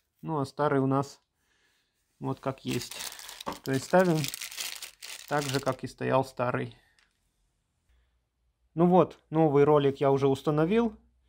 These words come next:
Проверяю, что он не люфтит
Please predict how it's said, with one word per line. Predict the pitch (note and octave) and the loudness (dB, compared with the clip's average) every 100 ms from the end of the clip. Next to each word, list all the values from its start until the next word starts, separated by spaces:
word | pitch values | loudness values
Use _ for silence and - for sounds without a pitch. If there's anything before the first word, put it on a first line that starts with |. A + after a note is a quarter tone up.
| _ _ _ _ | _ _ _ _
Проверяю, | D3+ D3 D#3+ E3+ D#3+ C#3+ C3+ B2 - | 2 6 6 8 6 6 2 -2 -16
что | - D3+ C#3+ C#3 | -10 -2 0 2
он | D#3 C#3+ B2+ | 2 0 -4
не | - C#3+ | -4 -2
люфтит | D3 - - A3+ - | -2 -2 -4 -6 -6